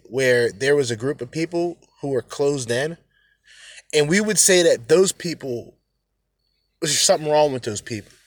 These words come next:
They don't go out as much. They don't promote the same shit that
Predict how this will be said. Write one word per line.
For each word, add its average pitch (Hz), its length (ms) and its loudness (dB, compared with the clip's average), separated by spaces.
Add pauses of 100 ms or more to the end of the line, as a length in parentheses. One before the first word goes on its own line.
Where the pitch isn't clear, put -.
(720)
They 151 80 2
don't 165 200 4
go 151 180 4
out 143 240 6
as 110 160 -2
much. - 460 -12 (240)
They 156 100 4
don't 160 160 4
promote 151 440 0 (680)
the 123 80 -4
same 143 300 2
shit 143 300 -4
that 127 260 0